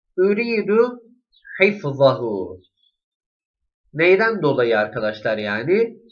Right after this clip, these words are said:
Onu ezberlemek istediğimden dolayı. Ya da ezberlemek istiyorum. Onu ezberlemek istiyorum. Ama toplayacak olursak arkadaşlar daha güzel bir şekilde şöyle denilir. Ben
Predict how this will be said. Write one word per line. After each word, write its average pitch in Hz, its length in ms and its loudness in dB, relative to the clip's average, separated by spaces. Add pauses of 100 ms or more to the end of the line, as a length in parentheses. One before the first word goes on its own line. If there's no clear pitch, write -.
(720)
Onu 185 220 -2
ezberlemek 170 680 2
istediğimden 147 840 -4
dolayı. 92 500 -8 (500)
Ya 185 140 6
da 214 60 2
ezberlemek 160 640 2
istiyorum. 101 460 -8
Onu 165 200 -4
ezberlemek 139 680 0
istiyorum. - 520 -12 (1600)
Ama 190 240 -2
toplayacak 196 540 0
olursak 196 380 -2
arkadaşlar 117 680 -2 (280)
daha 143 180 2
güzel 135 420 0
bir 120 60 -12
şekilde 127 720 -2 (840)
şöyle 147 440 2
denilir. 107 540 -6 (920)
Ben 196 720 2